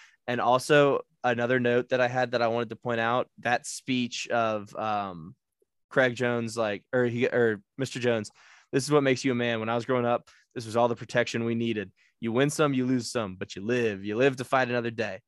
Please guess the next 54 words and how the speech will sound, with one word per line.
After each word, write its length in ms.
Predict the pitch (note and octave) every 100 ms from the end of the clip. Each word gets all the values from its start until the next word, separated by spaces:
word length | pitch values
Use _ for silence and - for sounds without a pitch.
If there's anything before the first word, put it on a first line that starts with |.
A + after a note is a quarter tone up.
| _ _ _
And 140 | G#2+
you 80 | A2
think 260 | A2 C#3+ C#3
you're 120 | C#3+
a 40 |
man 220 | B2+ B2+ C3
with 100 | B2+
that 160 | A#2+
gun 140 | A2 A#2+
in 60 | A2
your 100 | G#2
hand, 280 | G#2+ G2 F#2+
don't 280 | A2 G#2 -
you? 180 | F2+ G#2 -
And 80 |
then 80 | G#2
Craig, 320 | - A#2 A2+
"I'm 160 | G2+ A2+
a 40 |
man 240 | A2 A2+ A2+
without 300 | A2 A2 G#2
it." 100 | F#2 - _ _ _ -
And 160 | G#2
then 120 | G#2 G#2
Mister 200 | A2 A2
Jones, 400 | A2+ A2 G2+ -
"Put 220 | - B2+
the 60 | A#2+
gun 240 | A#2 A2
down." 400 | G#2 G2+ F#2+ E2+ _ _ _
Uh, 160 | A2+ B2
has 240 | - D#3+ D3+
anybody 420 | E3+ A3 C4+ D4
sampled 560 | - - C3+ C#3+ F3 D#3
that 260 | F#3 F3+ - _ -
or 100 | C#3+
made 280 | C3+ D3 D3
it 100 | D3
an 140 | B2
interlude? 680 | A#2+ B2+ C#3 D3 D3+ D3 C#3+
Has 180 | B2+ B2
that, 220 | D#3 -
that 160 | D3+ F#3+
has 320 | - E3+ D3
to 120 | -
have 120 | A#2+ G#2+
been 160 | A2+
used 600 | G#2 A2 G#2 G2 F#2+ -
in 80 | A#2
a 60 | G#2
song 420 | - A2 G2 F#2
by 140 | F#2+ F2+
now, 240 | - -
right? 400 | F#2 A#2 D3 F3+